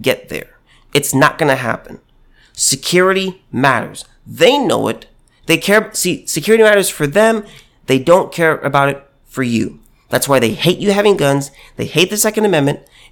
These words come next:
and they hate the border. If they could snap their fingers, they would just say, "You know what? Forget the border. Just come on in. Just come on in."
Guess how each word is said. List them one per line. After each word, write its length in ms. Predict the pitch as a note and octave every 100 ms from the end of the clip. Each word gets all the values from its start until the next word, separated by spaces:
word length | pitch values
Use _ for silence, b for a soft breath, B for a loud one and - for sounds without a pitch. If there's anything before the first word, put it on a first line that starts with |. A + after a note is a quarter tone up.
| -
and 120 | A#2+
they 100 | A2+
hate 360 | A2 C#3+ D3 - _ _
the 80 | A#2+
border. 460 | A2 A2+ G#2+ E2+ - _ _ _ _ _ _
If 120 | D3+ C#3+
they 120 | G#3
could 160 | A#3
snap 220 | - G3+ G3+
their 120 | G3+
fingers, 540 | F#3 - - - - - _ _ _ _ _ _ -
they 140 | E3
would 120 | D#3+
just 180 | D3+ D3
say, 80 | D3+
"You 120 | D3+
know 160 | F#3 A3
what? 380 | A3 A3+ A3+ b b b
Forget 280 | - G#4 F#4
the 60 |
border. 220 | A#3+ B2+ C#3
Just 180 | B3
come 140 | - F4
on 140 | F#4+
in. 200 | G4 - - _ _ _ _ -
Just 160 | F3+
come 160 | - A3+
on 140 | A#3
in." 220 | A3+ -